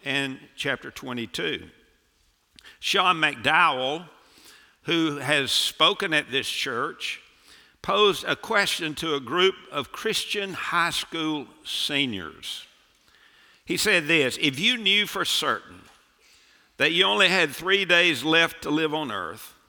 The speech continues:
how would you spend your remaining time?" The answers included, "Sky-,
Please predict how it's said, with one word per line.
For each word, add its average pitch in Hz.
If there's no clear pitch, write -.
how 220
would 175
you 170
spend 127
your 123
remaining 117
time?" -
The 95
answers 135
included, 135
"Sky-, -